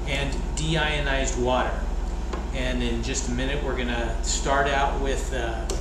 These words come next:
mixing of these, and we're gonna put them into the system and show you all how it, uh, all works. When we're loading the chemicals into the machine,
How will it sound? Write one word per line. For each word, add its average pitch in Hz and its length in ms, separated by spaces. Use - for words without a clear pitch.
mixing 139 460
of 120 200
these, 151 400
and 127 100
we're 120 160
gonna 117 200
put - 160
them 131 180
into 127 220
the 120 100
system - 420
and 123 140
show 131 220
you 123 200
all 120 380
how 131 240
it, 135 80
uh, - 260
all 131 200
works. - 440
When 123 160
we're 127 160
loading 143 300
the 123 80
chemicals 151 600
into 143 180
the 143 80
machine, 123 480